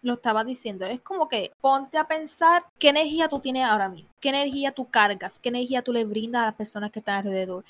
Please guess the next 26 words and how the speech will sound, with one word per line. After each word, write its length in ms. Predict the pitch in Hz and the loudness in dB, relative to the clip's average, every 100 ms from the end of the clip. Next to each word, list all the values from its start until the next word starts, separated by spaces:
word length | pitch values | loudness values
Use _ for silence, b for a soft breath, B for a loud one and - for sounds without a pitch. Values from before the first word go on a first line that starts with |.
| B _ | B _
qué 160 | 262 240 | 2 4
vibra 400 | 240 254 254 240 | 2 -2 -2 -2
tú 280 | 226 226 - _ _ | -2 -4 -8 _ _
le, 460 | 240 220 214 208 - | -2 0 0 -4 -6
¿verdad? 300 | - 214 240 254 | -4 -2 -2 -6
sacas 560 | - 240 254 233 220 - | 0 2 2 2 0 -4
en 140 | 214 | -4
el 100 | 208 | -2
lugar 320 | 208 196 196 | -2 -2 -2
donde 240 | 214 214 202 | -2 -4 -6
tú 80 | |
estás, 320 | 196 - 214 247 | -8 -2 0 0
en 140 | 220 | -6
tu 160 | - 190 | -8 -8
hogar, 520 | 180 196 214 220 220 | -4 0 2 2 0
en 120 | 208 | -8
tu 80 | 196 | -8
habitación. 800 | 190 185 - - 202 202 208 214 b b b b b b b _ | -10 -10 -14 -8 -4 -2 -2 -4 b b b b b b b _
¿Qué 120 | 311 | -2
energía, 580 | 349 320 277 269 185 - | -2 -4 -4 -2 -4 -6
qué 60 | 247 | -6
energía 400 | 269 285 285 277 | -4 -4 -4 -4
tú 100 | 254 | -4
desprendes 720 | 254 - 240 233 226 233 - | -4 -4 -6 -4 -4 -4 -4
de 140 | 208 | -8
ti? 120 | - | -8